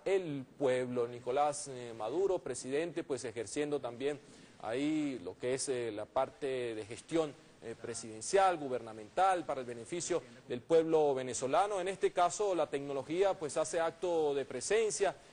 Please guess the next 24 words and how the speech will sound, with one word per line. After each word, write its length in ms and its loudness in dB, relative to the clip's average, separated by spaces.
el 80 -10
empoderamiento 840 0
del 100 -2
poder 400 0
popular, 460 0
como 200 -6
lo 240 0
mencionábamos 680 -4
anteriormente. 1600 -2
Estamos, 540 0
eh, 360 2
bueno, 300 -2
retomamos 600 0
lo 200 0
que 100 -4
mencionábamos, 680 -2
el 380 -4
presidente 920 0
Nicolás 460 0
Maduro, 360 2
pues, 500 -2
que 120 -6
se 100 -8
encontraba 680 0